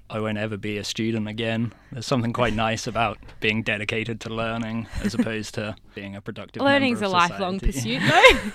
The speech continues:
Speaker 2: <laughs> You can still learn
Speaker 1: Oh,
Speaker 2: and be paid
Speaker 1: absolutely.
Speaker 2: much better for it.
Speaker 1: It's one of the joys of research, I guess,
Speaker 2: <laughs>
Speaker 1: is that, you know, every day's a school day, so.
Speaker 2: <laughs> That's right. Well, congratulations. I know it can be a long road. So before we begin our episode t-,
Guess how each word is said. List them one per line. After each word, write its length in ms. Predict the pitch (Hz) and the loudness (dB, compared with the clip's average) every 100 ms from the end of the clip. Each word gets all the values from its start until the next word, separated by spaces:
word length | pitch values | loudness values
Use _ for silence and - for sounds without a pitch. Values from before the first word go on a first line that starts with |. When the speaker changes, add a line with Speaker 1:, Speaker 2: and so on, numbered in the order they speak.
| - | -2
Speaker 2:
<laughs> 0 | |
You 40 | 349 | 0
can 160 | 339 | 2
still 300 | 254 - 220 | 0 0 0
learn 300 | 202 208 262 392 - - | 2 0 0 -2 -8 -16
Speaker 1:
Oh, 60 | - - - - - - | -14 -12 -10 -12 -6 4
Speaker 2:
and 220 | - 233 | 6 8
be 100 | 220 | 4
paid 360 | - 208 233 | 4 4 4
Speaker 1:
absolutely. 220 | 214 226 - - - | 0 -8 -10 -14 4
Speaker 2:
much 240 | 226 - | 4 6
better 200 | 214 247 | 8 8
for 240 | 311 320 381 | 8 6 4
it. 80 | 381 - | 4 4
Speaker 1:
It's 100 | 294 | 10
one 160 | 190 | 12
of 60 | 123 | 12
the 80 | 117 | 6
joys 300 | 110 107 101 | 4 0 -2
of 120 | 101 | -4
research, 500 | 101 107 107 95 - | -4 -4 -4 -6 -6
I 120 | 98 | -6
guess, 440 | 95 92 285 - 294 - | -6 -2 -2 -2 -6 -8
Speaker 2:
<laughs> 100 | - | -10
Speaker 1:
is 180 | - 95 | -6 -4
that, 200 | 98 90 - - | -6 -8 -12 -4
you 80 | - | 2
know, 80 | 113 | 4
every 240 | 98 104 | 4 0
day's 200 | 98 104 | -2 -4
a 60 | 104 | -4
school 260 | - 110 110 | -2 0 0
day, 300 | 113 110 110 - | 2 0 -2 2
so. 280 | - - 98 117 - - | 2 2 -4 -6 -10 -20
Speaker 2:
<laughs> 320 | _ - - | _ -20 -14
That's 160 | - - | -14 -2
right. 180 | 185 - - - - - | -2 -2 -10 -20 -18 0
Well, 240 | 208 208 - | 4 4 2
congratulations. 800 | - 233 190 - 180 180 220 226 | 0 2 2 2 0 0 -2 -2
I 100 | - | -2
know 160 | 180 180 | -2 -2
it 100 | 170 | -4
can 180 | - 160 | -4 -4
be 180 | 165 170 | -4 -4
a 120 | 165 | -2
long 260 | 165 165 | 0 0
road. 400 | 156 165 180 277 - - - - | -2 -2 -2 -6 -10 -20 -20 0
So 200 | 254 226 | 4 4
before 260 | 220 277 | 4 4
we 100 | 285 | 4
begin 320 | 233 226 208 | 4 2 2
our 200 | 190 190 | 4 4
episode 380 | 185 - 196 180 | 4 4 2 0
t-, 80 | - | -2